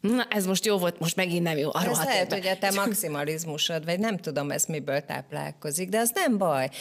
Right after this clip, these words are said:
Speaker 2: mert ez visz előre.
Speaker 1: Ja, hát igen,
Speaker 2: Szerintem a
Speaker 1: igen.
Speaker 2: változásra való igény visz előre, és addig, addig van valami. De mindig lesz, mindig lesz. Majd akkor jönnek az unokák, még nem, még nem, még
Speaker 1: Még ne
Speaker 2: nem.
Speaker 1: jöjjenek.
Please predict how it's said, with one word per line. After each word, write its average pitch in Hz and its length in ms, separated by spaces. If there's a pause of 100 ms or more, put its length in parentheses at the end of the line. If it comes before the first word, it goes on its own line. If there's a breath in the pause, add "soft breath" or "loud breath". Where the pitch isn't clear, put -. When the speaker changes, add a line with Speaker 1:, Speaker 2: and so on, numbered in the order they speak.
Speaker 2:
mert 202 140
ez 220 140
visz 285 240
előre. 160 640
Speaker 1:
Ja, 381 120
hát 240 160
igen, 339 80
Speaker 2:
Szerintem 220 320
a 220 80
Speaker 1:
igen. 220 120
Speaker 2:
változásra 214 1120
való 190 300
igény 214 480
visz 208 220
előre, 156 480
és 175 120
addig, 202 540
addig 190 420
van 170 500
valami. 147 540 (320 loud breath)
De 196 100
mindig 269 400
lesz, 196 540
mindig 240 460
lesz. 160 500 (240 loud breath)
Majd 214 220
akkor 214 240
jönnek 208 400
az 165 120
unokák, 185 540
még 165 160
nem, 214 420
még 196 260
nem, 185 340
még 180 180
Speaker 1:
Még 190 120
ne 190 160
Speaker 2:
nem. 208 80
Speaker 1:
jöjjenek. 240 680